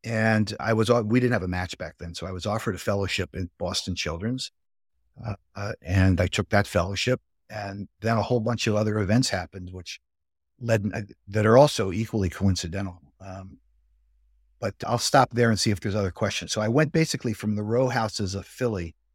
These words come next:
with a series of events that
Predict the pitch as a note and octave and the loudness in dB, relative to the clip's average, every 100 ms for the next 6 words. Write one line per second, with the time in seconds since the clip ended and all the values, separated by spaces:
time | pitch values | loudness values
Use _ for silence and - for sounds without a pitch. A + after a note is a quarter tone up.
0 | _ _ - A2 G#2 - - C#3+ C3+ A#2+ | _ _ -6 -4 -2 -2 2 4 4 4
1 | A2 G2 F#2 G#2+ G#2+ G2 - - _ _ | 2 -2 -2 0 0 0 -4 -8 _ _
2 | _ _ G2+ G#2 G2+ | _ _ -8 -4 -4